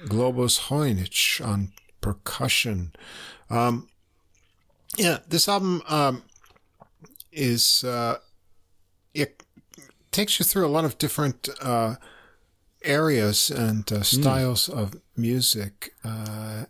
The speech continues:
Speaker 1: and, uh, let's see, starts out with, uh, a piece just called Introduction, uh, which begins with a, uh, electric piano kind of wash sound
Speaker 2: Hmm.
Speaker 1: and gentle horn figures. Uh,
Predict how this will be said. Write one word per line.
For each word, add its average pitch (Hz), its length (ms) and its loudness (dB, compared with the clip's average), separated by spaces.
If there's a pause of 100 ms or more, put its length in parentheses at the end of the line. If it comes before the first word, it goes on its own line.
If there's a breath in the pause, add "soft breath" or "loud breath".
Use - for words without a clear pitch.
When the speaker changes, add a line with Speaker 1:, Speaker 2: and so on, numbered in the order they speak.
(120)
Speaker 1:
and, 113 440 -6
uh, 113 160 -4
let's 160 180 -2
see, 117 640 0
starts - 360 0
out 196 180 0
with, 170 360 2
uh, 127 340 0
a - 80 -2
piece 135 280 0
just - 240 -6
called 143 200 -2
Introduction, 135 800 0 (640 soft breath)
uh, 113 200 -4
which 117 200 -2
begins 151 360 0
with 131 280 0
a, 107 400 0 (200)
uh, 117 240 -10 (200)
electric 139 500 -2
piano 135 340 0
kind 123 240 -2
of 92 220 -4
wash 123 640 2
sound 160 640 2 (400 loud breath)
Speaker 2:
Hmm. 127 100 2
Speaker 1:
and 107 120 0
gentle 131 380 0
horn 165 420 -2
figures. 107 640 0 (520 loud breath)
Uh, 113 300 -2